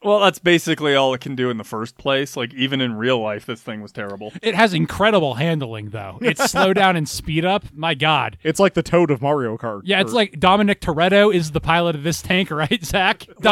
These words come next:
Speaker 2: Dominique
Speaker 1: doesn't
Speaker 2: Toretto. <laughs> How do you Tor-, how do you Japanify Toretto?
Speaker 1: Well, he doesn't drift, so
Speaker 2: No, no, that's, that's the American guy in Tokyo Drift.
Speaker 1: Oh, right, right.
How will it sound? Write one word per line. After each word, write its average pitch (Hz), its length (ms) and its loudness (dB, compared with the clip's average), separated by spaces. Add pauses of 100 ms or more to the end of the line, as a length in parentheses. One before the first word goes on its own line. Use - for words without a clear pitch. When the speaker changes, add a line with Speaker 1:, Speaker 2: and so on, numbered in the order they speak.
(160)
Speaker 2:
Dominique 208 220 6
Speaker 1:
doesn't 208 220 -8
Speaker 2:
Toretto. 202 880 4 (460)
<laughs> - 420 -14
How 214 120 6
do 233 80 4
you 220 80 2
Tor-, 214 240 0
how 175 100 4
do 202 80 4
you 196 200 6
Japanify 160 640 0
Toretto? 107 440 -6 (380)
Speaker 1:
Well, - 140 -8
he 254 100 -6
doesn't 202 460 0
drift, 156 500 2
so 120 640 -2 (320)
Speaker 2:
No, 226 160 2
no, 208 200 6
that's, 202 340 0
that's 196 300 0
the 180 100 4
American 160 420 2
guy 110 260 -4
in 113 280 -6
Tokyo 123 360 -2
Drift. 110 460 -6
Speaker 1:
Oh, 160 140 2
right, 135 260 4
right. 131 280 0